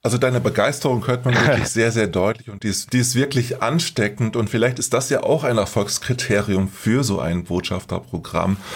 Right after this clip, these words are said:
Speaker 1: dass man Menschen einfach mitnimmt. Und du hast gesagt, wirklich, dass ihr täglich miteinander kommuniziert und diese Art der Kommunikation führt natürlich dazu, dass die Leute Lust bekommen, mehr zu machen. Und wenn sie das Gefühl haben,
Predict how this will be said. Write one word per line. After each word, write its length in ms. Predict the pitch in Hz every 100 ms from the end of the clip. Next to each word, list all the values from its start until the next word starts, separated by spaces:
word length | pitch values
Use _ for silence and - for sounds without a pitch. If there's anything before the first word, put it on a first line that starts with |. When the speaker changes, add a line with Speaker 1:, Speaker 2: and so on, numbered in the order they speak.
| - -
Speaker 1:
dass 120 | -
man 140 | 104 104
Menschen 300 | 113 - 127
einfach 320 | 101 95 -
mitnimmt. 440 | 101 127 127 120
Und 140 | 110 110
du 40 |
hast 120 | 120
gesagt, 320 | 127 127 123
wirklich, 280 | 117 160 165
dass 160 | 143 135
ihr 160 | 127
täglich 420 | - 175 175 113 101
miteinander 420 | 107 95 95 92
kommuniziert 840 | - 92 92 92 - 104 123 135 - - - - -
und 320 | - 113 - 127
diese 240 | 123 -
Art 400 | 104 117 - 131 110 -
der 140 | 113
Kommunikation 840 | 110 113 110 107 107 101 - 101 107
führt 220 | 101 104
natürlich 260 | 107 110 104
dazu, 280 | 104 -
dass 140 | 104 101
die 80 | 98
Leute 220 | 95 98
Lust 320 | 87 104 -
bekommen, 340 | 101 - 92
mehr 260 | 90 90 98
zu 140 | -
machen. 300 | 87 82 85
Und 80 | 85
wenn 120 | 98
sie 120 | 107 101
das 160 | 101
Gefühl 360 | 98 - 139 147
haben, 360 | 117 117 110